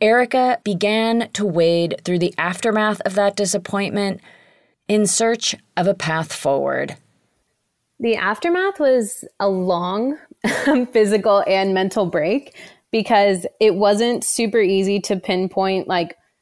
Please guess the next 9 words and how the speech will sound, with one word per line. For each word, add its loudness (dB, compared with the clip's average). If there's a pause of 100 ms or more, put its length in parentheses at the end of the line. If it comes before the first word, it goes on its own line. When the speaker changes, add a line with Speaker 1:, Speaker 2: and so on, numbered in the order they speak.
(200)
Speaker 2:
which 0
one 2
was -2 (300)
the -2
bigger, 0 (480)
like, -2
problem, 0
I -2
guess. -2